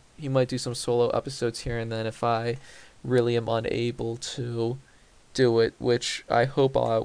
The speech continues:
will always continue to be able to do the podcast, but that's just something that might happen in the future, July or August or something, if you see a solo video come out from Matt. Uh, Matt is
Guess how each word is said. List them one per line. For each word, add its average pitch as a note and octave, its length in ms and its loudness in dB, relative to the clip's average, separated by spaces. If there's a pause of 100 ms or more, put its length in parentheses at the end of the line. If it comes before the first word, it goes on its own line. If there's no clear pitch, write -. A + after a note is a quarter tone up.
(100)
will A#2 260 -2
always A#2 260 -2
continue A#2 460 -10
to A#2 140 -6 (180)
be A#2+ 140 -4
able A#2+ 180 -6
to A#2+ 100 -6
do A#2+ 60 -4
the C#3 60 -12
podcast, - 800 -6
but - 200 -4 (680)
that's C3 180 -4
just - 200 0
something A#2 440 -4
that A2 140 -6
might A2 220 -4
happen A2+ 720 -8 (140)
in A2+ 100 -6
the A2 60 -6
future, A2+ 400 -10
July A2+ 560 -2 (460)
or A2+ 360 -4
August A2+ 380 -2
or A#2 60 -6
something, A2+ 460 -8 (440)
if - 60 -12
you B2+ 60 -6
see B2 200 -4
a A2 80 0
solo A2+ 320 0
video A2+ 260 -6
come A2+ 220 -10
out A2+ 120 -8
from A2+ 180 -12
Matt. A2+ 240 -6 (1600)
Uh, A#2+ 240 4
Matt B2+ 240 2
is B2 240 -2